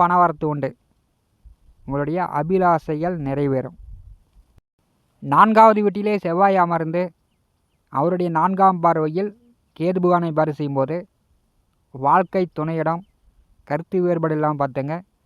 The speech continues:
அதே மாதிரி நண்பர்கள், கூட்டாளிகளிடம் சண்டை சச்சரவு இல்லாம பார்த்துங்க. நான்காவது வீட்டிலே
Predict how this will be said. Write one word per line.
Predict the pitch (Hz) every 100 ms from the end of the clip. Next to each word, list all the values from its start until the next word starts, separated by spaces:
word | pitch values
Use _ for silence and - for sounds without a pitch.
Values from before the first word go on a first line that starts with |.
| _ _ - - -
அதே | 139 165
மாதிரி | 170 147
நண்பர்கள், | 147 175 180 165 165 170
கூட்டாளிகளிடம் | 160 160 175 165 151 143 165 170 _ _ _ _ _ _ _ _ _ _ _ _ _ _ _ _ 139
சண்டை | 151 170
சச்சரவு | 147 151 147
இல்லாம | 147 147 139
பார்த்துங்க. | 131 135 135 160 _ _ _ _ _ _ _ _ _ _ _ -
நான்காவது | 139 185 202 196 190
வீட்டிலே | 180 190